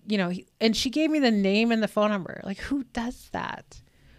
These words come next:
Who does that to a total stranger? <laughs> So anyway, okay. So things like that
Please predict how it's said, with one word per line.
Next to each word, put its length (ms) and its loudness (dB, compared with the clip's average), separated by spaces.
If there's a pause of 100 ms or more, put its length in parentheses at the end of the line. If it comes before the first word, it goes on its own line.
(220)
Who 80 0
does 320 0
that 240 2
to 100 -2
a 40 0
total 260 0
stranger? 640 -2
<laughs> 1800 -4
So 200 -2
anyway, 300 -6 (220)
okay. 280 -4 (540)
So 460 8 (220)
things 280 4
like 240 2
that 400 2